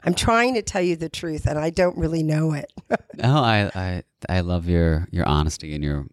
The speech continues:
Speaker 2: vulnerability, because it's so hard for us as people who adore Balanchine, never, never knew him, you know, never, it wasn't even a possibility. I was born four years after he <laughs> died. So,
Speaker 1: Right.
Speaker 2: but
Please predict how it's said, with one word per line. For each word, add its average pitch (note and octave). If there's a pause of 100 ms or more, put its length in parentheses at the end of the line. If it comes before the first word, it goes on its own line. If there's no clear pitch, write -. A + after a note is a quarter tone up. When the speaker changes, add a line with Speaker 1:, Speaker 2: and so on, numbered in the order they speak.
(140)
Speaker 2:
vulnerability, D2
because - (920)
it's - (260)
so G#2
hard G2
for -
us E2
as -
people F2
who D#2+
adore D#2
Balanchine, D#2+
never, D#2+ (160)
never F2+
knew F2
him, D#2+ (800)
you E2+
know, D2 (180)
never, D#2+ (360)
it F2
wasn't D#2+
even E2
a D#2
possibility. D#2
I C#2+ (180)
was E2
born D#2
four E2
years D#2
after D#2
he D#2
<laughs> -
died. D#2+
So, F#2
Speaker 1:
Right. D3 (140)
Speaker 2:
but E2+